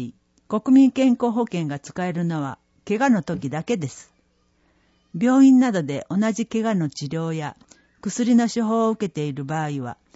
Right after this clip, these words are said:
保険適用外となります。また、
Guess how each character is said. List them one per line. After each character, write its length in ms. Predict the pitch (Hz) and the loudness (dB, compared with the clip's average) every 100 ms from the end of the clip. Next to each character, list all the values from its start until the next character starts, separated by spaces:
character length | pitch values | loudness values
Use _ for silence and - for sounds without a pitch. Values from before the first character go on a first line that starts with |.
| _ _ _ | _ _ _
保 100 | 190 | -8
険 320 | 180 247 240 | -2 2 2
適 300 | 226 233 - | 2 -2 -2
用 180 | 254 214 | 0 0
外 180 | 156 139 | -2 -6
と 160 | - 135 | -6 -6
な 140 | 135 | -4
り 140 | 131 | -6
ま 140 | 135 131 | -6 -8
す。 260 | - - _ _ _ _ _ _ _ _ _ - | -12 -20 _ _ _ _ _ _ _ _ _ -8
ま 160 | 170 170 | -8 -6
た、 260 | 139 85 | -12 -14